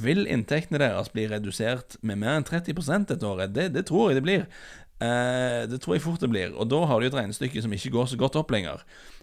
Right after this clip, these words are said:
Eh, og konsekvensen blir jo da at det blir lite penger til overs for å betale for overgangssummer. Så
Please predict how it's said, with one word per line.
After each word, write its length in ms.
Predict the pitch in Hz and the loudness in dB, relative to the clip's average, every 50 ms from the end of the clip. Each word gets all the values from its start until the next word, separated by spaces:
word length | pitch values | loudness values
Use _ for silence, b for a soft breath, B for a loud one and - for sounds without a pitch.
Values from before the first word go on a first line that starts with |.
| - - | -6 -2
Eh, 160 | 104 107 104 - - | -2 -2 -2 -2 -2
og 60 | 101 - | -4 -2
konsekvensen 680 | - 120 110 131 127 - 123 107 110 110 - 139 123 110 | 0 0 0 -2 -2 -2 0 0 0 0 0 2 2 2
blir 160 | 101 95 101 | 2 2 2
jo 140 | 104 107 104 101 | 2 2 2 0
da 220 | 92 90 92 85 | -2 -2 -4 -4
at 160 | 92 - - | -6 -6 -6
det 80 | 98 104 | -8 -6
blir 220 | 101 95 95 92 78 - - - | -6 -4 -6 -6 -8 -10 -8 -6
lite 320 | 107 110 90 87 - 104 101 | -4 -4 -4 -4 -8 -8 -6
penger 380 | 113 104 92 87 85 87 92 - | -6 -6 -4 -6 -8 -8 -10 -10
til 120 | - - | -10 -8
overs 420 | 92 90 87 87 87 92 90 - - B B B B B - | -6 -6 -4 -4 -4 -4 -4 -6 -10 B B B B B 0
for 140 | - 101 101 | -2 -2 -4
å 40 | |
betale 460 | 104 101 - 113 104 98 101 98 101 95 | -4 -4 -4 -4 -2 -2 0 0 -2 -2
for 160 | - 98 87 101 | -2 -2 -2 -2
overgangssummer. 1040 | 92 92 90 95 95 104 101 - - - - - - - - 113 104 92 80 76 - B B B B B B B - | -2 -2 -4 -4 -4 -6 -6 -6 -8 -10 -10 -10 -8 -6 -4 -4 -4 -6 -8 -10 -12 B B B B B B B -6
Så 160 | - - 127 | 0 2 2